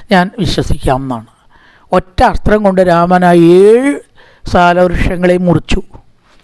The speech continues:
അത് തൻ്റെ ആവനാഴിയിൽ വന്നിരുന്നു. "ഇപ്പോ എനിക്ക് വിശ്വാസമായി രാമ, ഇപ്പോൾ എനിക്ക്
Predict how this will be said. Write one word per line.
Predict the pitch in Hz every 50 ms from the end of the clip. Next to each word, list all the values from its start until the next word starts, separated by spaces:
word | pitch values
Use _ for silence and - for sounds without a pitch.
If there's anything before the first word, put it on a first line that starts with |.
| _ _ _ - - _ -
അത് | - 160 165 180 220 214 175 190 - -
തൻ്റെ | 175 165 175 170 185
ആവനാഴിയിൽ | 175 160 156 156 160 165 170 170 175 170 170 175 175 185
വന്നിരുന്നു. | 180 165 160 156 156 160 160 139 139 135 139 160 - _ -
"ഇപ്പോ | 220 208 196 196 - - - 302 - - -
എനിക്ക് | - 160 151 156 - 190
വിശ്വാസമായി | 160 156 - - - - 156 165 143 175 170 151 143 147
രാമ, | 190 196 147 139 135 135 139 131 - - - - _ _ _ _ _ _ _ _ _ _ _ _ _ _ _ _ _ _ _ _ _ _ _ _ _ _ _ _ _ _ _ _ _ _ _ _ _ _ - -
ഇപ്പോൾ | 190 175 - 226 226 208
എനിക്ക് | 180 160 175 165 - 170 160